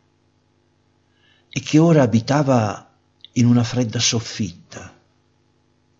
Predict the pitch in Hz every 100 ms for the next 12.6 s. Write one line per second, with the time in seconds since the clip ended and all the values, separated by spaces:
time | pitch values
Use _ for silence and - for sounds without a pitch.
0 | _ _ _ _ _ _ _ _ - 135
1 | 131 127 143 135 135 101 95 - 95 -
2 | _ _ _ _ _ _ _ _ - 139
3 | 143 160 139 139 120 147 151 127 104 107
4 | 104 113 113 113 107 107 - 117 - 107
5 | 98 - _ _ _ _ _ _ _ _
6 | - 120 120 135 127 120 110 101 92 107
7 | 104 - 110 95 87 92 95 - _ _
8 | _ _ _ _ _ _ _ _ _ _
9 | _ _ - 151 165 - 139 123 127 135
10 | 123 120 113 123 117 - 139 123 107 98
11 | - _ _ 123 123 117 120 110 135 123
12 | - 120 104 95 - _